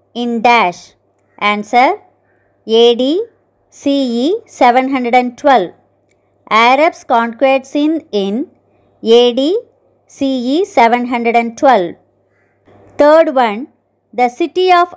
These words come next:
Ajmer was founded by dash. The answer is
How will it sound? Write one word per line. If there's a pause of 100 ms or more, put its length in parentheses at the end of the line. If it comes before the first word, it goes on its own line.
Ajmer
was
founded
by
dash. (440)
The
answer
is